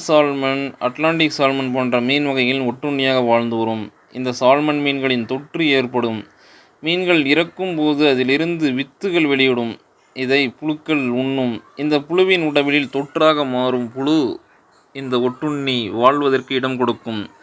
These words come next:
சால்மன் மீன்கள் இந்த புழுக்களை உணவாக உண்ணும் போது அவை மீனின் உடலுக்குள் சென்று அதன் சதைப்பகுதியை அடையும். இந்த ஒட்டுண்ணி இவை மீனினுடைய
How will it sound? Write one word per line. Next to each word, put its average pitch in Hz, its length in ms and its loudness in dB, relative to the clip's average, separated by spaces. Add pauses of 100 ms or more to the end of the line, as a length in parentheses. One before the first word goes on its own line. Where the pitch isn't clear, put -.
(580)
சால்மன் 208 480 4
மீன்கள் 160 380 2
இந்த 135 140 0 (100)
புழுக்களை 170 440 2 (120)
உணவாக 156 500 2
உண்ணும் 156 380 -2
போது 127 540 0
அவை 127 220 2 (120)
மீனின் 170 380 0 (140)
உடலுக்குள் 160 600 0
சென்று 127 460 -2 (460)
அதன் 117 340 -2 (600)
சதைப்பகுதியை 143 800 2
அடையும். 117 340 0 (1400)
இந்த 143 180 0
ஒட்டுண்ணி 165 480 2
இவை 143 200 4 (140)
மீனினுடைய 170 540 2